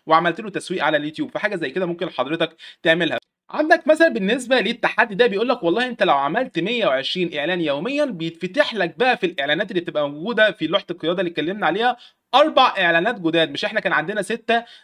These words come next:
زائد أربعة هنا؟ بقى عندك عشر إعلانات اللي هم بيبقوا في الصفحة الرئيسية اللي هم هنا يا جماعة، اللي إحنا عملناهم في الأول دولت، مش هم هنا ستة هيتضاف لك أربعة،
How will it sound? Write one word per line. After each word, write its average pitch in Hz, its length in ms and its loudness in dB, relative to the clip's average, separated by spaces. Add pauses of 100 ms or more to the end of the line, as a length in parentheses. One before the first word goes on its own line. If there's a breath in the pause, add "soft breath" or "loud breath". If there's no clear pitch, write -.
زائد 202 300 0
أربعة 185 400 6
هنا؟ 233 260 2
بقى 151 320 0
عندك 214 300 0
عشر 202 480 2
إعلانات 151 640 0
اللي 139 140 -8
هم 196 160 -4
بيبقوا 143 280 -6
في 139 60 -16
الصفحة 196 340 0
الرئيسية 156 300 -2
اللي 156 100 0
هم 175 140 -2
هنا 180 140 -2
يا 156 40 -2
جماعة، 135 440 -2 (300)
اللي 123 120 2
إحنا 175 160 -2
عملناهم 156 300 -2
في 165 100 -4
الأول 151 360 -2
دولت، 147 300 0
مش 120 120 -12
هم 165 140 -2
هنا 170 160 -2
ستة 175 300 -4
هيتضاف 151 300 -2
لك 170 220 -2
أربعة، 226 560 4